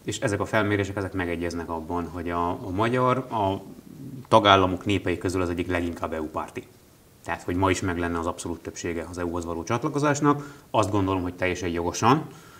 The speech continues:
mert a, az Európai Uniós tagság mellett ezerszer több érv szól, mint ellene. Még akkor is, hogyha látjuk, hogy most éppen milyen a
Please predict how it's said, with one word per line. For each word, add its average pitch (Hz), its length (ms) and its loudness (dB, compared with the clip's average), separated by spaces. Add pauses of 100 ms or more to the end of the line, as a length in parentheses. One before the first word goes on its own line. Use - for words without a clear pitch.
(180)
mert 87 320 -4
a, 90 380 4
az 92 80 -6
Európai 92 420 0
Uniós 90 280 -2
tagság 87 400 -4
mellett 85 560 -4
ezerszer 85 560 -6
több 80 240 -6
érv 82 200 -4
szól, 82 360 -6
mint 82 180 -8
ellene. 135 520 4
Még 113 160 4
akkor 98 260 2
is, 87 100 -4
hogyha 92 220 -4
látjuk, 87 380 -4
hogy 90 120 -4
most 87 220 -6
éppen 87 300 -4
milyen 87 400 -2
a 85 240 0